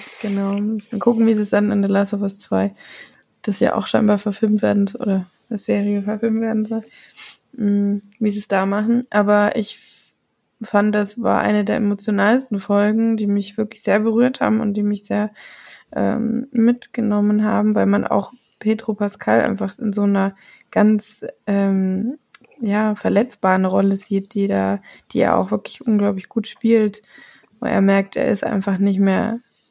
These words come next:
der, der er für, für sie sein will und, ähm, hat eben Angst um sie und um ihr Leben und denkt eben, er ist nicht mehr der, der ihr das garantieren kann und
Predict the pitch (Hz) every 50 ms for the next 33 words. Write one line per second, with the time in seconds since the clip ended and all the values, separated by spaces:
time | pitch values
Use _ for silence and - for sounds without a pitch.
0 | _ - - 208 190 - - - - - - - - - _ - 247 254 - -
1 | - 208 202 196 202 196 - 214 214 - - _ - - - 220 202 202 208 196
2 | 196 190 208 220 233 226 208 196 208 202 202 202 202 196 196 - - 214 196 190
3 | 190 196 196 - - - 202 202 196 196 - - - - - - _ _ _ _
4 | - - - - - 196 196 175 - - 196 202 202 - - 220 202 196 196 208
5 | 208 208 202 202 208 202 208 208 202 202 202 208 214 226 233 226 226 226 220 214
6 | 202 202 208 208 - - 214 208 202 196 - - 214 196 196 196 - - 208 196
7 | - 208 196 185 196 196 190 190 196 196 196 214 208 - _ - - - - -
8 | - _ _ _ - - - 196 196 196 196 - - 202 196 190 196 190 - -
9 | 240 247 233 220 - 196 202 196 196 - - 196 190 196 196 - - -